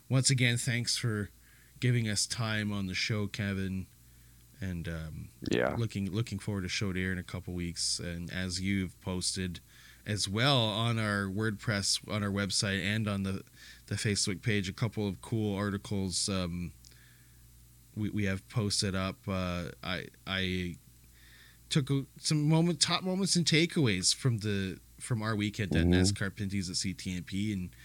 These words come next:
Speaker 1: as well as some, uh, er, some stuff from you after the first two races as well,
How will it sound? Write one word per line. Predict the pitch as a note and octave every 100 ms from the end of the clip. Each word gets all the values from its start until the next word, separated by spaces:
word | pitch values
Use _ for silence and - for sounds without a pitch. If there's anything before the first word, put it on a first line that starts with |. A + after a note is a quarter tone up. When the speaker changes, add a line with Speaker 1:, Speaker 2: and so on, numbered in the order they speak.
| - - - - -
Speaker 1:
as | A2+ A#2 A2 B2
well | B2 A#2+
as | G#2 A2 G#2+ G#2 G2 - - - - - - - - -
some, | - - A#2+ G#2+
uh, | G2+ F#2+ F#2 -
er, | D3 C3 - -
some | - C3 A2+ - -
stuff | - - C#3+
from | - C3
you | A#2+ F3 D3+
after | B2 B2 A#2+
the |
first | - G#2+ -
two | A2+ G#2+
races | F#2+ F#2+ G#2 G2+
as | F#2+ G2+
well, | A2 C#3 E2+